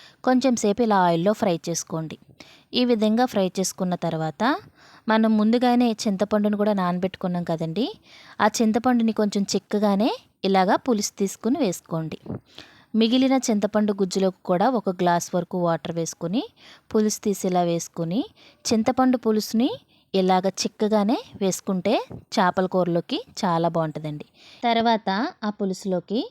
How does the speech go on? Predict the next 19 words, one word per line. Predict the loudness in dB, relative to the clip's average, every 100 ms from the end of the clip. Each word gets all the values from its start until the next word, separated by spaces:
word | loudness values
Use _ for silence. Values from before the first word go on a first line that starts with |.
| _
క్లీన్ | -4 0 0
చేసి | -2 -4 -8
పెట్టుకున్న | -8 -8 -8 -6
చేప | -6 -6 -6
ముక్కలన్నీ | -8 -8 -6 -4
వేసేసుకోండి. | -4 -6 -10 -16 -14 -14 -16 -20 _ _ _ _ _ -4
ఇలా | -2 0
వేసేసుకున్న | -2 -4 -8 -10 -8 -8
తర్వాత | -8 -10 -10 -12 -10 -10 -12 _ _ -10
గరిటె | -4 -2 -2 -4 -4
పెట్టి | -6 -6 -8 -10 _ -10 -4
చాలా | -4 -4
నెమ్మదిగా | -6 -6 -6 -6 -6 -8 -10 _ _ _ -8
ఒకసారి | -6 -4 -2 -2
ఇలాగా | -4 -6 -6 -8 _ _ _ _ -2
కలుపుకోండి. | -2 -4 -12 -14 -14 -18 _ _ _ _
కలిపేసి | -2 -2 0 -2 -2 -6 -8 -8 -16 _ _ -10
మూత | -4 -4 -2 -4
పెట్టేసి | -4 -4 -6 -6 -6